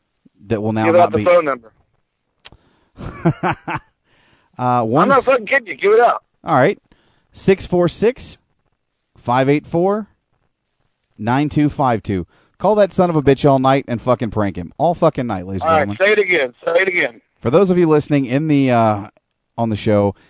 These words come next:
Speaker 1: if you wanna call and prank this motherfucker, feel free to do so. Uh, the number is area code six four six, five eight four, nine two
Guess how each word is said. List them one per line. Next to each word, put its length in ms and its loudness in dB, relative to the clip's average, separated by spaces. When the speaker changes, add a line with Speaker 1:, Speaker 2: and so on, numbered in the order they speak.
Speaker 1:
if 60 -6
you 80 2
wanna 160 0
call 280 2
and 80 -2
prank 260 0
this 160 -2
motherfucker, 540 0
feel 140 0
free 220 0
to 80 0
do 160 2
so. 380 0
Uh, 160 -2
the 140 -4
number 380 2
is 140 0
area 300 0
code 380 0
six 280 -4
four 220 0
six, 540 -4
five 440 -2
eight 280 -2
four, 480 -2
nine 400 -2
two 420 2